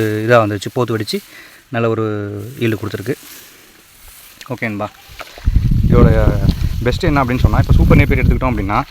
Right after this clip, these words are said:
ஆடு வந்துட்டு வேஸ்ட் பண்ணும், ஆ, மாடுமே சரி அதோட ஸ்டெம்மை வேஸ்ட் பண்ணும். But இது வந்துட்டு பார்த்தீங்க அப்படின்னா ஆடும் சரி மாடும் சரி அதோட ஸ்டெம்மை வந்துட்டு, ஆ,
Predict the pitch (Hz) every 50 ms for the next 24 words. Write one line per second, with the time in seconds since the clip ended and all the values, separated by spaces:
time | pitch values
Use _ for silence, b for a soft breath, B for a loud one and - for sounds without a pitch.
0 | B B B B B - 117 123 131 131 123 117 117 127 135 127 117 110 107 120
1 | - - - 104 101 - - B B B B B B B B - 117 113 110 107
2 | 107 107 110 123 135 139 143 143 135 - 120 123 147 135 120 110 107 113 113 107
3 | - 131 120 123 113 110 107 - - 107 98 98 95 - B B B B B B
4 | B B - 110 101 101 110 123 156 151 143 143 147 147 - 123 117 - 120 117
5 | 107 95 98 101 113 127 113 110 113 117 - - 110 110 117 104 101 104 104 110
6 | - 104 90 117 147 B B B B B B B B - - 107 107 107 107 101
7 | - 117 123 143 139 120 113 110 123 113 110 104 101 98 95 95 92 90 B B
8 | B B B B - 107